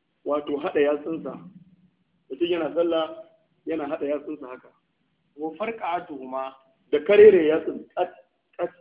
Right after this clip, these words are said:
Speaker 1: haka. Yana karere yatsu.
Speaker 2: Na'am.
Speaker 1: Wannan karere yawan shi ma makaruhi ne.
Speaker 2: Wa wada'u yadayhi ala khasirati.
Speaker 1: Da sanya hannayensa akan kwiɓinsa. Wato mutum ya, ya kama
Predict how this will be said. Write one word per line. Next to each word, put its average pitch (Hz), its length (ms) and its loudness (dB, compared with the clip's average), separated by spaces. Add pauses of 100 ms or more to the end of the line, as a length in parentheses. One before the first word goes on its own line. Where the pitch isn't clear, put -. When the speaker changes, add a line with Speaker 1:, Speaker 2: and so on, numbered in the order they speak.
(140)
Speaker 1:
haka. 160 240 -14 (460)
Yana 160 240 -2
karere 160 400 0
yatsu. 135 320 -6 (400)
Speaker 2:
Na'am. 107 80 -20 (300)
Speaker 1:
Wannan 156 240 -6
karere 190 300 4
yawan 165 180 2
shi 160 100 -2
ma 160 80 -2
makaruhi 139 480 -2
ne. 110 220 -10 (580)
Speaker 2:
Wa 170 160 -6
wada'u 220 260 -6
yadayhi 165 460 -4
ala 147 480 -10
khasirati. 151 640 -6 (720)
Speaker 1:
Da 143 60 -2 (100)
sanya 185 340 -2
hannayensa 170 720 -2
akan 160 480 -2
kwiɓinsa. 156 480 0 (1120)
Wato 143 220 -4
mutum 143 220 -6
ya, 156 180 -4
ya 143 120 -2
kama 160 280 -2